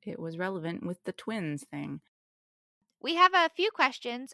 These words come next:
Speaker 2: from episode five. This episode is Bad Trial Town, A K A For the Love of Moses. Uh, and this is about the crazy love triangle, murder trial,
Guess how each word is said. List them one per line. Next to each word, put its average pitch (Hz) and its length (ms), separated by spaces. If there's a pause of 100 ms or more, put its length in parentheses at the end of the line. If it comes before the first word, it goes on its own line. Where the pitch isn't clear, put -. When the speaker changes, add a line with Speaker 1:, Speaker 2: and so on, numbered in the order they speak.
Speaker 2:
from 233 180
episode 233 420
five. 170 440 (480)
This 254 180
episode 208 500
is 196 200 (160)
Bad 220 420
Trial 220 420
Town, 202 440 (100)
A 190 140
K 214 240
A 202 160
For 240 160
the 202 140
Love 185 180
of 185 160
Moses. 196 580 (400)
Uh, 226 220
and 247 120
this 294 160
is 330 120
about 285 260
the 233 80
crazy 311 680
love 262 240
triangle, 285 500
murder 240 340
trial, 262 460